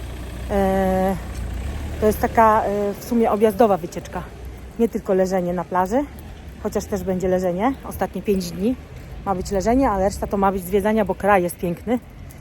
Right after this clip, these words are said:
i naprawdę jest co oglądać. Także dawajcie znać w komentarzach, gdzie myślicie, gdzie lecimy. No a potem, jak wrócę,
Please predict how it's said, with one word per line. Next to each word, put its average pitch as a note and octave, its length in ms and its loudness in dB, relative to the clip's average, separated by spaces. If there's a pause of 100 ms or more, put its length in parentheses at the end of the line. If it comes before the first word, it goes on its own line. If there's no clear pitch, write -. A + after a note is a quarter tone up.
(280)
i G3+ 40 -6
naprawdę F#3+ 380 0
jest F#3 160 -4
co F#3+ 60 -6
oglądać. E3+ 460 -6 (720)
Także F3+ 200 -4
dawajcie F#3 360 2
znać E3+ 200 -4
w - 20 -20
komentarzach, D#3 680 -8
gdzie F#3 120 0
myślicie, F3 340 -6
gdzie E3 140 -4
lecimy. D#3+ 280 -10 (800)
No D4+ 80 4
a A#3 100 6
potem, A3+ 260 0
jak F#3 100 0
wrócę, F#3 360 -2